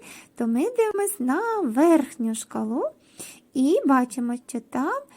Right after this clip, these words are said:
тридцять вісім градусів. Трошечки не доходить до сорока на дві поділки, тому цей кут тридцять вісім градусів.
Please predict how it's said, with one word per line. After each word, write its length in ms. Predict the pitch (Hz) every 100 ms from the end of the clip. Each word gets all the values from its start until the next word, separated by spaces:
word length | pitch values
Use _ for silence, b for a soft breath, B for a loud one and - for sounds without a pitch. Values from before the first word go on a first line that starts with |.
| b b _ _ _
тридцять 640 | 240 294 440 508 - 427 254
вісім 400 | 349 403 320 262
градусів. 600 | 247 233 233 226 - 247
Трошечки 560 | - 480 - - 277
не 140 | 269 294
доходить 480 | 247 - - 190
до 100 | 226
сорока 480 | 226 - 320 330 466 554 349
на 100 | 254
дві 200 | 262 381
поділки, 580 | 269 240 247 226 269 - B B
тому 260 | - 262 247
цей 240 | - 226
кут 280 | 226 453 554
тридцять 480 | 330 427 508 269 247
вісім 460 | 285 403 - 294 214
градусів. 520 | 220 214 208 - -